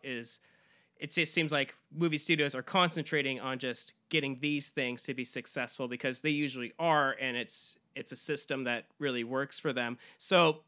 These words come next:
the mid-budget film is slowly disappearing, but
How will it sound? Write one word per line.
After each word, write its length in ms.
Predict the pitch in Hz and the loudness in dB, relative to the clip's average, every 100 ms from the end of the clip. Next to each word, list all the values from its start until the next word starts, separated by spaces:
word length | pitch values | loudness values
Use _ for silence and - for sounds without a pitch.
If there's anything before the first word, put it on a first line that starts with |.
| _ | _
the 360 | 151 160 143 139 | 4 6 8 6
mid-budget 840 | 147 180 190 165 131 160 156 156 - | 4 6 6 4 6 6 6 2 0
film 600 | - 143 135 131 127 123 _ _ _ _ | 0 2 4 0 -2 -8 _ _ _ _
is 200 | 143 117 | -2 -2
slowly 840 | - - - 165 170 170 160 151 | -10 -8 -6 2 6 6 6 2
disappearing, 680 | 131 151 139 - 185 156 139 - _ _ | 2 -2 -4 2 6 8 6 -4 _ _
but 300 | 190 170 - | 8 8 6